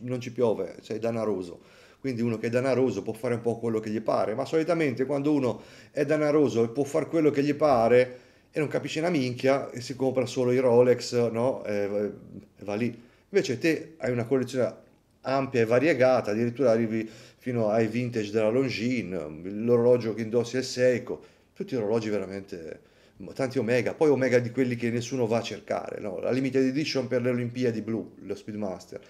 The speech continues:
quello per le, l'acquaterra per le regate, cioè, insomma, orologi che uno c-, quando ci mette soldi non sa se poi li ripiglia da quegli orologi lì, eh, perché vendere l'acquaterra per le regate poi dopo lo, lo vendi, lo devi mettere a mille euro per venderlo subito, non è che ci guadagni,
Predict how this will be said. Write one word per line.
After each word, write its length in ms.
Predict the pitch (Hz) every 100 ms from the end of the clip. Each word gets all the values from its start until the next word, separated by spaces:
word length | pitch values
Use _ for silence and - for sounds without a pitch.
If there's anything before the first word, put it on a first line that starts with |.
| - -
quello 240 | - 143 -
per 160 | 139
le, 140 | 139 131
l'acquaterra 480 | 131 139 147 160
per 160 | 143 131
le 120 | 131
regate, 640 | 127 113 120 95 - 101 - - -
cioè, 200 | - 113 78 - _ _ _ _
insomma, 220 | _ 127 98
orologi 460 | 139 147 143 131
che 100 | 117
uno 240 | 127 143 113
c-, 140 | - - _ _ _ _ _ _ _ _ - _
quando 220 | 156 151
ci 140 | 143 151
mette 260 | 165 160
soldi 480 | 180 165 131 120 120
non 140 | 131 123
sa 120 | 135
se 140 | 127
poi 140 | 135 135
li 80 |
ripiglia 440 | 123 113 160 147 117
da 100 | 107
quegli 200 | 87 107
orologi 400 | 104 104 104 101
lì, 160 | 101 87
eh, 220 | 104 104
perché 220 | 104 104
vendere 560 | 113 123 120 117 113 -
l'acquaterra 560 | - 123 135 139 127 123
per 160 | 131
le 140 | 120 120
regate 560 | 113 131 147 - 117
poi 200 | 110 120
dopo 200 | 117 113
lo, 100 | 104
lo 120 | 107
vendi, 280 | 110 113 104
lo 100 | 107
devi 180 | 107 110
mettere 260 | 113 113 107
a 20 |
mille 240 | 113 107
euro 220 | 127 127
per 160 | 113 101
venderlo 340 | 104 107 101
subito, 420 | 101 - 98 92 92
non 120 | 104
è 60 |
che 100 | 120
ci 120 | 107 110
guadagni, 460 | 104 107 104 104